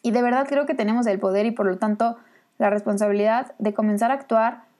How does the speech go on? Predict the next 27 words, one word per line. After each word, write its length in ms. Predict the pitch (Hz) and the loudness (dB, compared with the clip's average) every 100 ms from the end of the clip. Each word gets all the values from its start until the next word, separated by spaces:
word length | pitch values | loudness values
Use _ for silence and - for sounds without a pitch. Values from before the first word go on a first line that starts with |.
| _ _ _ _ | _ _ _ _
en 140 | 226 | 0
comunidad. 540 | 214 202 190 180 175 - - | 0 0 0 0 -2 -4 -10
Estoy 560 | 208 - 233 254 - _ | -6 0 0 0 -6 _
convencida 600 | 233 202 196 190 226 226 | -2 0 0 0 2 2
de 140 | 220 | 0
que 220 | 202 202 202 | 0 0 2
es 80 | |
la 100 | 208 | 0
forma 320 | 202 208 202 208 | 0 0 0 0
en 60 | |
la 140 | 202 190 | -2 -2
que 160 | 202 | -4
podemos, 540 | 208 202 196 202 208 - _ _ _ _ _ | 0 -2 0 -2 -4 -8 _ _ _ _ _
eh, 540 | - 208 202 196 190 - _ | -2 0 2 0 -2 -6 _
transformar 720 | - 208 214 214 208 220 247 | -2 0 2 2 2 2 2
de 100 | 269 | 0
cierta 340 | 214 214 220 214 | -2 -4 -2 -4
forma 560 | 214 208 208 202 196 190 | -2 0 0 0 0 -2
el 80 | |
mundo 480 | 196 202 208 214 214 | 0 0 0 0 0
aquí 400 | 196 208 - 208 | -2 -6 -4 -2
en 100 | 208 | -2
chiquito, 500 | 208 190 214 208 202 | -4 -4 -2 0 0
en 100 | 190 | 0
nuestra 280 | 190 208 202 | -2 -4 -6
ciudad. 600 | 202 190 190 196 196 196 - _ _ _ _ | -2 0 2 2 0 -4 -16 _ _ _ _
Eh, 560 | 214 202 202 196 196 | -2 0 2 0 -2